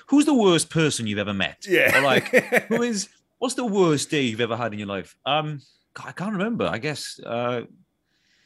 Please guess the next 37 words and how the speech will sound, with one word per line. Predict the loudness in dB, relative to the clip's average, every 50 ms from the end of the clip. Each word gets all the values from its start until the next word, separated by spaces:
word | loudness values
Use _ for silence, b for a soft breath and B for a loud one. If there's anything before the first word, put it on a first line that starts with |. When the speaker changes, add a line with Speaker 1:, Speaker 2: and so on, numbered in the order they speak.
| _ _ _ _ _ _ _ _ -10
Speaker 1:
um, | -6 -4 -4 -4 -4 -4 -6 -8 -10 -12 -14 B B B B B B B B B B B B B _ _ _ _ _ -20 B B B B B B B -6
I | -4
used | -2 -2 -2 -4 -4
to | -4
be | -2 -2
on | 0 0 0
a, | -2 -2 -4 -6 -14 _ _ _ -8
I | -6 -4
used | -4 -4 -6
to | -6
be | -6 -6
on | -6 -6
a | -6 -6
really | -6 -4 -4 -4 -6 -6 -8 _ -16
famous, | -10 -6 -4 -4 -2 -4 -4 -6 -6 -8 -8 -10 -12 _ _ -8
um, | -6 -4 -4 -4 -6 -8 -8 -10 -12 -16 _ _ _ _ _ _ _ _ _ _ _
British | -6 -6 -4 -4 -4 -4 -6 -8 -10 -10 _ _ _ _ _ _ _ _ _ _ _ _ _ _ _ _ _ _ _ _ _ _ _ _ -20 -20 _ _ _ _ -20 -20 _ _ _ _ _ -14
soap | -10 -6 -4 -4 -4 -4 -4
on | -4
the | -2 -2
radio | -2 0 0 0 0 0 -2 -4 -8 -14 _ _ -14
called | -8 -6 -6 -4 -4
The | -2 -2 0
Archers, | 0 0 -2 -4 -6 -10 -10 -10 -10 -14 -18 -20 _ b b b b b b b b b b b b _ _
which | -6 -6 -6 -6 -8 -10 -10 -10 -10
is | -10 -6
like, | -6 -4 -6 -6 -8 -12 _ _ _ _ _ _ _ _
I | -20
think | -18 -14 -12
it's | -12
like | -10 -8 -8
eighty | -10 -8 -8 -8
years | -8 -6 -4
old | -4 -6 -6
now, | -6 -8 -10 -10 -12 -12
kind | -12 -12 -12
of | -12 -12 -16 -20